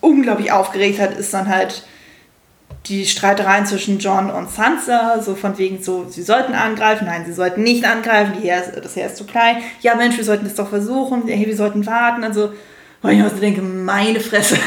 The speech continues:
<laughs> das ist, fand ich sehr, sehr schwierig. Also das hat mich wirklich sehr, sehr genervt und so. Also die Schlacht selber ist inszenatorisch auf jeden Fall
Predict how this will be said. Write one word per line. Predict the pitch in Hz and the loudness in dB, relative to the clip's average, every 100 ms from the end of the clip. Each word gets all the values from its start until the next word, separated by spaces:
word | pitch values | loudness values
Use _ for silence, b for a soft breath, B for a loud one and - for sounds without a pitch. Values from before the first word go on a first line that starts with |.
| 339 | 0
<laughs> | - | 2
das | 330 339 | 0 0
ist, | - - 190 202 | -2 -4 -8 -8
fand | 226 220 | -8 -10
ich | 220 190 | -10 0
sehr, | 208 208 | 0 2
sehr | 202 196 202 B B B B B B B - | 0 -2 -4 B B B B B B B -4
schwierig. | - 233 202 - - - - | 2 4 2 0 -4 -12 -8
Also | 185 196 | -6 -2
das | 202 | 0
hat | 233 | 2
mich | 240 | 2
wirklich | 202 208 180 | 0 -2 2
sehr, | 185 | 2
sehr | 185 196 | 2 0
genervt | 175 139 - - - | 0 -2 -2 -4 -8
und | - | -6
so. | - - | -8 -6
Also | 185 196 196 - - - | 0 2 2 0 -6 -14
die | 202 | -8
Schlacht | - 208 208 | 0 0 0
selber | 220 233 247 247 247 240 240 B B B B B B _ _ _ _ _ _ _ _ _ _ - | 2 2 4 2 2 -2 -10 B B B B B B _ _ _ _ _ _ _ _ _ _ -2
ist | 262 - | 0 0
inszenatorisch | - 254 247 214 240 269 - | 2 2 4 4 4 2 2
auf | 208 | 0
jeden | 226 214 | 0 2
Fall | 202 - - | 2 0 -8